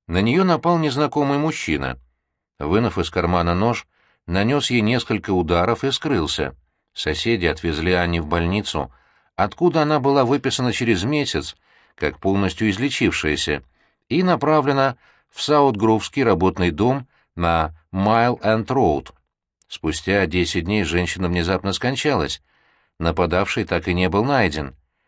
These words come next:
Полиция предполагает, что это дело рук одного из участников многочисленных банд, таких как Еноты, Слепые нищие, Титаники, Бессарабцы. К сожалению, бедные районы Лондона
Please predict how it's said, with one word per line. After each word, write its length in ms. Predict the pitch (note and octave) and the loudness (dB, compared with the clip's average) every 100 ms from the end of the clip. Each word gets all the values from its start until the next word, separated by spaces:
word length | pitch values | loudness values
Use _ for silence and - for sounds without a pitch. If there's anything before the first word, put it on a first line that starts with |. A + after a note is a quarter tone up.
| _ _ _ _ - | _ _ _ _ -4
Полиция 420 | B2+ G#3+ G#3 B2 | 0 0 0 2
предполагает, 640 | G2+ G2 B2 C#3+ F3 D#3+ | 2 0 2 2 2 0
что 160 | - D3+ | 0 0
это 160 | C#3 | 0
дело 340 | A#2+ C3+ C#3 C3 | 0 0 2 2
рук 220 | D3+ B2+ | 2 2
одного 360 | G2+ A2+ B2 | 2 0 0
из 100 | B2+ A#2 | 0 0
участников 720 | - C#3 A#2+ A#2+ A#2 A2+ - _ _ - | 2 0 0 -2 -2 -4 -6 _ _ -4
многочисленных 800 | G2+ A2 A#2 - C3 - B2+ A2+ | 0 2 2 2 0 0 -2 0
банд, 400 | G#2+ E2 C2+ - _ _ _ _ | 0 0 0 -8 _ _ _ _
таких 340 | D#2+ C#2+ D#2+ | -4 0 -2
как 220 | - C#2+ - | -2 -4 -2
Еноты, 720 | D#2 E2 F#2+ A2+ - F2 E2 _ _ | 0 2 2 2 0 -2 -4 _ _
Слепые 540 | - - C3 B2+ D3 E2 | -8 -2 -2 2 2 4
нищие, 640 | F2 A#2 A2 - G2 F2 D#2+ _ - | 2 2 0 0 0 0 -4 _ -4
Титаники, 880 | C3 - A2 B2 A2 F2 F2 D#2+ - _ | -2 0 0 2 -2 -2 -2 -2 -8 _
Бессарабцы. 920 | E2+ G#2 - G#2 A2+ A#2+ - A2 G2 - _ _ _ _ | -2 0 0 2 2 0 -2 -4 -4 -8 _ _ _ _
К 60 | |
сожалению, 760 | - D2 D#2 F2+ F2+ F2+ E2 E2 _ | -8 -4 0 0 2 0 -2 -4 _
бедные 440 | E2 D#2+ G2 F2 F2+ | -4 0 0 2 2
районы 320 | F2+ F2+ F#2 | 2 2 0
Лондона 560 | A2+ B2+ D#2 D2 C#2+ | 0 0 0 -2 -4